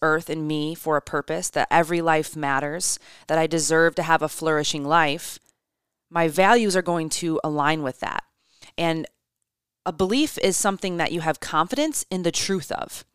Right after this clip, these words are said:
So let's sit, sit in that. What are things that you have confidence in the truth of?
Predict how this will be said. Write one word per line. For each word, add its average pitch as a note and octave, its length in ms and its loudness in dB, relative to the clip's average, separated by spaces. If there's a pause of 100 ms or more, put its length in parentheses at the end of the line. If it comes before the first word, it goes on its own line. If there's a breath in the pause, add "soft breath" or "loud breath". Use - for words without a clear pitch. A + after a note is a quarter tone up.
(580 loud breath)
So E3 640 4
let's - 180 -4
sit, - 220 -2
sit - 160 0
in D3+ 80 -8
that. G2 240 -4
What F#3 180 2
are C#4 100 0
things E3+ 420 -4
that E3 100 -2
you E3 100 -4
have D3+ 220 -4
confidence A#3+ 760 -2
in E3+ 140 -4
the E3 80 0
truth - 360 -4
of? - 260 -4